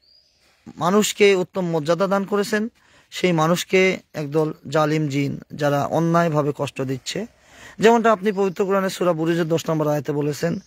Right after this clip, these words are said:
"নিশ্চয় যারা মুমিন নরনারীকে অকারণে কষ্ট দেয় এবং কষ্ট দেওয়ার পরও তারা তওবা করে না, অনুতপ্ত হয় না, তাদের জন্য আপনি যেমন যন্ত্রণাদায়ক আযাবের কথা বলেছেন।" এই মেয়েটাকে যে জিনেরা কষ্ট দিচ্ছে, তারা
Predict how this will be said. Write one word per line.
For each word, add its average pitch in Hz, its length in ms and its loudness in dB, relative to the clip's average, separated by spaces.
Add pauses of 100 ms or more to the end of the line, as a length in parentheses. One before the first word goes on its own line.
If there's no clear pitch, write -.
(480)
"নিশ্চয় 175 260 4
যারা 180 200 6
মুমিন 175 320 2
নরনারীকে 156 760 0 (140)
অকারণে 156 500 0
কষ্ট 151 280 -2
দেয় 143 420 0 (500)
এবং 180 260 2 (120)
কষ্ট 185 260 0
দেওয়ার 170 300 4
পরও 170 220 0
তারা 170 220 -2
তওবা 170 420 2
করে 143 260 -2
না, 143 160 -4
অনুতপ্ত 190 560 -2
হয় 135 160 -2
না, 170 120 -2
তাদের 180 300 2
জন্য 170 200 2
আপনি 156 240 0
যেমন 160 320 2 (460)
যন্ত্রণাদায়ক 180 800 4
আযাবের 156 360 0
কথা 143 240 -4
বলেছেন।" 131 440 -6 (500)
এই 160 100 2
মেয়েটাকে 170 520 4
যে 156 140 2
জিনেরা 151 380 0
কষ্ট 151 240 -2
দিচ্ছে, 151 480 -4 (540)
তারা 202 400 4